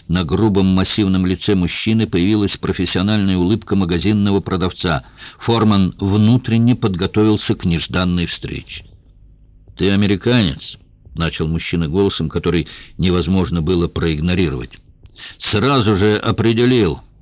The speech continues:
что ты один из наших. Давай представимся. Бристол меня зовут. Харри Бристол.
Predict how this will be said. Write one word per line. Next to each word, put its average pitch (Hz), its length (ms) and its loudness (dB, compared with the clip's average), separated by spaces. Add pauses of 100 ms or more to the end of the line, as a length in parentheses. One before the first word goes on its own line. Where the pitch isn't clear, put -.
(100)
что - 260 -4
ты 110 80 -2
один 104 300 2
из 95 100 0
наших. 98 480 -2 (680)
Давай 110 360 2
представимся. 101 680 -2 (640)
Бристол 92 760 0 (140)
меня 80 260 0
зовут. 67 400 -4 (360)
Харри 120 480 2
Бристол. 95 640 0